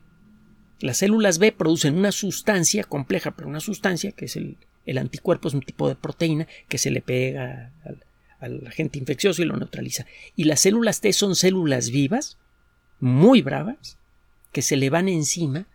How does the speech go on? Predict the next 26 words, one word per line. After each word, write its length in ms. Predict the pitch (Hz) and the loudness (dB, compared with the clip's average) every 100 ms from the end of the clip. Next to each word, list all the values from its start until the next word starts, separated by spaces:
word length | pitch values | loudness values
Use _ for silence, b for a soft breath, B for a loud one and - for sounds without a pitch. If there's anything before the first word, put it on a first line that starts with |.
| - | -12
a 100 | - | -6
cualquier 400 | 135 127 165 - | -6 -4 -6 -6
cosa 260 | 143 - | -2 -2
que 140 | - 127 | -2 -4
huela 280 | 135 139 | 0 2
mal, 260 | 190 262 226 - _ _ _ _ _ _ _ | 2 0 -4 -12 _ _ _ _ _ _ _
a 60 | - | -6
cualquier 400 | - 139 - 165 | -4 -2 -2 -2
cosa 280 | 170 165 170 | -2 -2 -2
cuyo 480 | 170 143 147 143 - | -4 -2 0 -2 0
olor 640 | 156 151 180 185 - - _ _ - - _ _ _ _ | 2 6 6 4 -2 -8 _ _ -20 -20 _ _ _ _
han 180 | 147 156 | 0 0
aprendido 440 | - 135 139 139 | 0 -4 -2 -4
a 40 | |
reconocer. 540 | 139 - 160 156 - - - _ B B B | -4 -6 -6 -6 -10 -14 -20 _ B B B
No 240 | 156 170 | 4 4
sabemos 440 | 202 196 190 196 190 | 4 2 0 -2 -4
si 80 | 170 | -4
las 200 | 147 151 | -4 -6
vacunas 600 | 147 175 139 185 - - _ _ _ _ _ _ _ | -8 -4 -2 -4 -8 -14 _ _ _ _ _ _ _
entrenan 800 | - 160 147 - 185 180 180 170 | -6 -6 -4 -2 0 0 -2 -4
apropiadamente 1000 | 147 - 139 - 165 165 151 156 160 170 | -6 -6 -8 -2 -2 0 -2 -4 -4 -6
a 40 | |
las 160 | 139 123 | -6 -4
células 680 | - 147 143 139 127 - - | -2 -2 -4 -8 -6 -8 -6
T 180 | 139 | -8